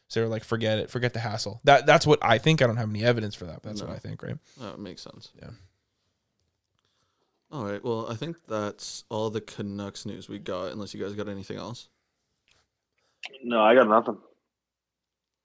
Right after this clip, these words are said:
Speaker 1: I, like, I, I have one question for you guys.
Speaker 2: Okay.
Speaker 1: And it's Canucks related. I mean, it could filter in anywhere in the episode, but here, here's my question. So, how familiar are you guys with who the Canucks drafted in the twenty twenty-two draft?
Speaker 2: I know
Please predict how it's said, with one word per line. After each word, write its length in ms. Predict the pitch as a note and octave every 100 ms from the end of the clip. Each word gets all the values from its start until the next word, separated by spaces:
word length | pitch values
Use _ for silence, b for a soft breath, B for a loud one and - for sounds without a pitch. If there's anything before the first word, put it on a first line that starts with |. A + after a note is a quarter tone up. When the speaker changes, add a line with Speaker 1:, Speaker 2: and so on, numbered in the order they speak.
| _ -
Speaker 1:
I, 140 | C3 A#3+
like, 180 | E4 -
I, 60 | -
I 80 | -
have 160 | F#3+ E4
one 220 | G#3+ F3
question 320 | E3+ C#3 - B2
for 120 | G2
you 120 | F2+
guys. 280 | G2 - -
Speaker 2:
Okay. 220 | C#3+ G#2+ A#2+
Speaker 1:
And 140 | F3
it's 80 | F3+
Canucks 300 | F#3 F#3+ -
related. 400 | F3+ B2+ C3+ D3
I 40 |
mean, 120 | C#3 C#3+
it 60 | C3+
could 240 | D#3 -
filter 360 | - C#3 C3 A#2+
in 80 |
anywhere 260 | A#2 B2 A#2
in 80 | A#2
the 80 | A#2
episode, 380 | A#2 C3 G#2+ A2
but 80 |
here, 100 | C3
here's 140 | E3 G3
my 80 | A#3
question. 440 | - B2 - - b b b
So, 400 | - - E3 - _ _ -
how 140 | E3
familiar 420 | F#3+ B3+ F#3 F3+ D#3+
are 60 |
you 120 | C3 C3
guys 200 | C3 B2+
with 440 | B2+ B2+ - A#2 _ - -
who 160 | D3+
the 80 | D3
Canucks 340 | - C3+ B2
drafted 580 | - A2+ A#2 G#2+ - A2
in 360 | G2+ A#2+ A#2+ A#2+
the 100 | A#2
twenty 240 | - A2+
twenty-two 380 | A2 B2 A#2+ G#2
draft? 400 | - C2+ - - _ _ _ _ _ _ _ _ _
Speaker 2:
I 140 | G2+ G2+
know 720 | G2 G2 F2+ F#2+ F#2 G#2+